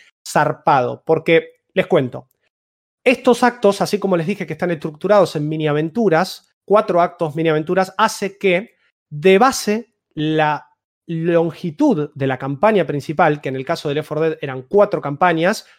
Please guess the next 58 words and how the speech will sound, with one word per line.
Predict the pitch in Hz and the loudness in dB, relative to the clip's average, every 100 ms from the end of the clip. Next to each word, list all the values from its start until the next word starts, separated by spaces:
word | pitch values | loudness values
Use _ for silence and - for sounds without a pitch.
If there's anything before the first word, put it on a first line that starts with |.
| _ | _
más | 247 - | 0 0
o | |
menos | 165 156 | -2 -2
todas | 175 151 | -2 -2
duraban | 151 143 | -2 -2
lo | 160 | 0
mismo, | 247 214 156 175 - | 2 0 0 -4 0
cuatro | 202 196 170 | 0 2 0
mapas | 165 180 165 - | 0 0 -2 -4
en | |
cada | 143 156 | -4 -2
campaña, | 147 151 208 160 | -2 -4 -2 -2
o | |
sea, | - 143 - _ _ _ | -4 -8 -8 _ _ _
cuatro | 180 180 185 165 | 2 2 2 -4
safe | - - - | 0 0 2
rooms, | - 170 180 202 - | -4 -6 -4 -8 -6
eh, | 160 | -4
vas | 147 127 | -4 -4
de | 147 | -6
una | 170 165 | -4 0
a | |
la | 180 | 2
otra, | 233 226 180 | 2 0 -4
de | 147 | -6
una | 147 | -4
a | 160 | -2
la | 208 | -2
otra, | 202 139 | -4 -8
de | 143 | -10
una | 165 | -2
a | |
la | 233 | 0
otra, | 226 226 254 _ _ _ _ _ - | 0 -4 -6 _ _ _ _ _ -2
eh, | 175 - | -2 0
y | 233 | 0
nada | 214 170 143 | 2 2 0
más. | 123 - - _ _ _ _ | -4 -10 -20 _ _ _ _
Acá | 220 247 | 0 4
el | 277 | 4
acto | 233 226 | 4 2
uno | 220 233 | 2 2
es | - | 0
el | |
más | 175 175 | -4 0
largo, | 240 226 247 320 - | 2 2 0 -4 0
el | 165 | 0
acto | 190 185 | 0 -2
dos | 190 202 | -2 -4
es | 175 | -8
casi | - 269 - 190 | 0 0 0 -4
tan | 165 | 0
largo | 170 175 165 | 2 2 0
como | 151 143 143 | -2 -4 -4
el, | 135 135 131 131 | -4 -4 -6 -8
como | 139 147 | -8 -6
el | |
primero, | 175 262 262 247 | 0 2 4 4